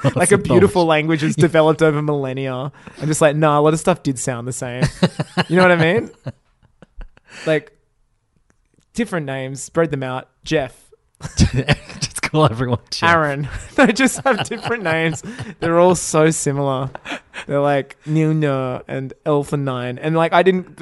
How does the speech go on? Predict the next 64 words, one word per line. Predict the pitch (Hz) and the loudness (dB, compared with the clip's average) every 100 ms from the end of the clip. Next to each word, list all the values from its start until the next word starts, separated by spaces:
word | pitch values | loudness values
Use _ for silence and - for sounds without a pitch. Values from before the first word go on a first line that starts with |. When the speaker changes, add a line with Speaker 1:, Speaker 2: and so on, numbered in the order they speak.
| 180 | -2
Speaker 1:
every | 185 190 | 0 2
time | 190 | 0
I | 180 | 0
was | |
in | 185 | 0
a | 156 | 0
boat | 147 139 | 0 0
with | 147 | 0
that | 143 - | -2 -4
fucking | - 151 151 | -2 -2 -2
head. | 131 135 139 131 - | -4 -2 -2 -4 -4
Speaker 2:
Oh, | 120 | -4
see, | 110 123 | 2 4
I | |
love | 139 131 127 | 6 6 6
those. | 127 120 | 2 0
I | 113 | 0
love | 107 110 117 | 2 2 6
that. | |
Speaker 1:
Well, | 294 | 6
I | |
didn't | 311 | 8
know | 247 | 6
what | 202 | 6
was | - | 6
going | 196 | 4
on. | 269 | 4
All | |
the | 254 | 0
stories | - 233 214 | 2 4 4
were | 185 | 0
the | 160 | -4
same. | - 180 220 147 180 | -2 -2 -2 -2 2
And | 220 | 4
Speaker 2:
No. | 220 | 6
Speaker 1:
the | 196 | 6
names | 196 196 233 | 4 2 4
are | 220 | 2
all | 170 165 | 2 2
the | 170 | 2
same. | 170 226 147 123 _ _ _ _ - | 0 -2 -4 -8 _ _ _ _ 0
And | 196 | 0
I | |
couldn't | 185 226 202 | 2 0 2
get | 165 175 | 2 2
attached. | 151 170 202 156 175 | 0 0 0 2 0
I | |
wanted | 185 190 | 0 0
some | 175 175 | -2 0
gra-, | 165 170 196 | 2 2 0
like, | 180 | -2
at | 180 | 0
least | 196 - | -2 -2
give | 208 | -6
me | 185 175 | -4 -4
a | |
diagram | 147 143 131 160 160 127 131 | -2 -4 -2 -2 -4 -4 -2
of | |
Speaker 2:
Do | 135 | 0
you | 160 | 4
Speaker 1:
it. | 160 | 4
Speaker 2:
have | 139 139 139 131 | 4 4 0 -2
the, | 127 117 | 0 0
um, | 104 98 95 98 | 0 -2 -4 -8